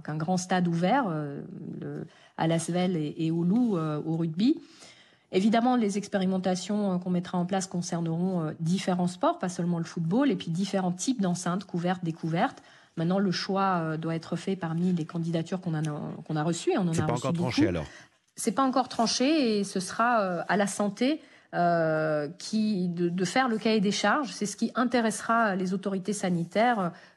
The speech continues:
Speaker 1: euh, qu'on pourra étudier grâce à la, au retour du public dans les stades. Et, et ce sera un public bien particulier qui viendra effectivement, euh, assister à ces matchs.
Speaker 2: Mm.
Speaker 1: Ce sera pas le tout venant, puisqu'il y a,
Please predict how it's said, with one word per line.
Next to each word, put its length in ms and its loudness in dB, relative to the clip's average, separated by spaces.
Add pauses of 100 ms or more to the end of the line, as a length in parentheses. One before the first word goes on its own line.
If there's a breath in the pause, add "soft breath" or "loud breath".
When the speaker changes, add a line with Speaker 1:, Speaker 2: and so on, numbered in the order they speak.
Speaker 1:
euh, 60 -8
qu'on 160 0
pourra 300 2
étudier 460 2
grâce 640 0 (120)
à 120 2
la, 880 0
au 100 -2
retour 480 0
du 120 -4
public 440 -2
dans 140 -2
les 100 -2
stades. 360 0
Et, 320 0
et 20 -6
ce 160 -10
sera 180 -2
un 100 2
public 280 0
bien 240 0
particulier 560 -4
qui 160 -10
viendra 400 -2
effectivement, 800 -2 (480 loud breath)
euh, 580 -2
assister 480 -2
à 80 2
ces 180 -4
matchs. 360 0
Speaker 2:
Mm. 100 0
Speaker 1:
Ce 80 -8
sera 160 -6
pas 100 0
le 120 2
tout 160 -4
venant, 280 0
puisqu'il 300 -6
y 40 0
a, 140 0